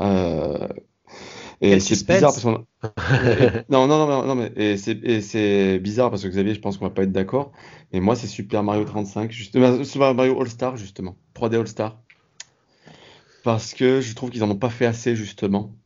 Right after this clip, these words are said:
Speaker 1: Déjà parce qu'il manque, il manque déjà, euh, il manque déjà, euh, comment il s'appelle, euh, euh, Mario Galaxy deux. Mais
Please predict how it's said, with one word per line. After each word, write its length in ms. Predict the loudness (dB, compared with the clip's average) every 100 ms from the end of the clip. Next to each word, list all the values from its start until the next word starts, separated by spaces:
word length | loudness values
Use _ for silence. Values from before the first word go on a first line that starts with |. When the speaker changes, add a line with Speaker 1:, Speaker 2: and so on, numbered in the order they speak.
| _ -4
Speaker 1:
Déjà 180 | -2
parce 220 | 0 -2 -4
qu'il 180 | -2
manque, 220 | -2 -2 -4 -6
il 140 | -2 0
manque 320 | 0 -2 -4
déjà, 1040 | -4 -2 -2 -2 -4 -6 -6 -8 -12 -16 _ -20 -20 -20 -20 _ _
euh, 320 | -4 -2 -2 -2
il 100 | 0
manque 180 | 2 2
déjà, 640 | 2 2 2 4 2 -2 -4
euh, 180 | -2 -2
comment 140 | -2
il 40 | -4
s'appelle, 320 | -2 -2 -2
euh, 300 | 0 0 0 -2 0
euh, 220 | 2 4
Mario 220 | 2 2
Galaxy 380 | 2 0 -2 -2
deux. 240 | -2 -2 _ -16 -16 -16 -8 2
Mais 440 | 6 8 6